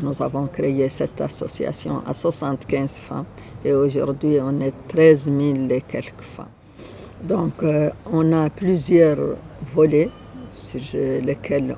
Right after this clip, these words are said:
on lutte. Nous avons, euh, le, la création tout d'abord d'un leadership féminin en Mauritanie qui permet de prendre en main, euh, les, la question des droits des femmes. Nous avons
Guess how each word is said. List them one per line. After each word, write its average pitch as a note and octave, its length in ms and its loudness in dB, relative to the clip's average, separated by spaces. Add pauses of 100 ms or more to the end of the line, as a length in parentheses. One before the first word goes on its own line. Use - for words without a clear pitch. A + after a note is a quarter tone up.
on D3+ 80 -4
lutte. - 800 -6 (160)
Nous C3+ 200 -4
avons, C3 320 -4 (680)
euh, C3 680 -2 (760)
le, D3+ 120 2 (300)
la D#3 120 0
création D3+ 640 2
tout D#3 120 -4
d'abord C#3+ 340 -2
d'un C3+ 240 -6
leadership D3 720 -2
féminin C#3+ 680 -4
en D3 180 -6
Mauritanie C#3 560 -4 (220)
qui - 100 -10
permet C#3 440 -2
de C3+ 120 -6 (120)
prendre C3+ 400 -4 (140)
en C3+ 120 -6
main, C3+ 300 -2 (340)
euh, C3 180 -10 (180)
les, - 120 -2 (180)
la - 120 -6
question D3 420 -6
des C3+ 240 -6
droits C#3 260 -6
des C#3 160 -6
femmes. D3+ 300 -8 (580)
Nous C3 140 -8
avons C3+ 280 -6